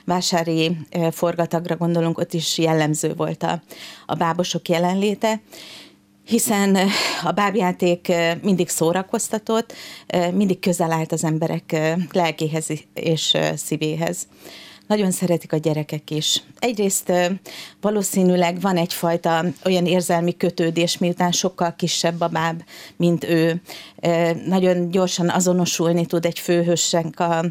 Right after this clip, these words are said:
a tetteivel, és, ö, pontosan emiatt, ö, ö, ő maga is, ö, gyakran vállalkozik arra, hogy egy, ö,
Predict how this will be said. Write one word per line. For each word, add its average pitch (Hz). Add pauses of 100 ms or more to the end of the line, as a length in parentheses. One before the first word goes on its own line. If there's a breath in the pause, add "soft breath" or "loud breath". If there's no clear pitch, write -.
(340 loud breath)
a 170
tetteivel, 170 (720 loud breath)
és, 180
ö, 175 (340)
pontosan 190
emiatt, 180
ö, 170 (440 loud breath)
ö, 170
ő 185
maga 175
is, 160
ö, 160 (120)
gyakran 180
vállalkozik 160
arra, 175
hogy 170
egy, 165
ö, 160